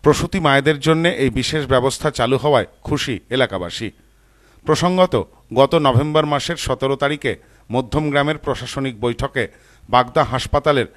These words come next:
স্বাস্থ্য ব্যবস্থার উন্নতির জন্যে রাজ্যের মুখ্যমন্ত্রী দৃষ্টি আকর্ষণ করেন স্থানীয় বিধায়ক বিশ্বজিৎ দাস। বিধায়ক মুখ্যমন্ত্রীকে জানান, বাগদা এলাকার স্বাস্থ্য পরিষেবা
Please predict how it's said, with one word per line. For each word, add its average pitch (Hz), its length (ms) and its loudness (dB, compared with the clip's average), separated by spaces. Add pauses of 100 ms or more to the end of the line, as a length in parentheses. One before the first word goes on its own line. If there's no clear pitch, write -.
(200)
স্বাস্থ্য - 380 -2
ব্যবস্থার 139 560 0
উন্নতির 127 480 -2
জন্যে 139 340 0 (300)
রাজ্যের 127 320 0
মুখ্যমন্ত্রী 143 640 -4
দৃষ্টি 127 420 -6
আকর্ষণ 127 480 -4
করেন 123 320 0 (300)
স্থানীয় 131 400 -2
বিধায়ক 117 400 -2 (180)
বিশ্বজিৎ 107 420 -6
দাস। 104 340 -6 (760)
বিধায়ক 135 400 2 (200)
মুখ্যমন্ত্রীকে 156 680 -4
জানান, 127 340 -2 (360)
বাগদা 127 340 4
এলাকার 151 340 4
স্বাস্থ্য - 380 -4
পরিষেবা 131 500 -2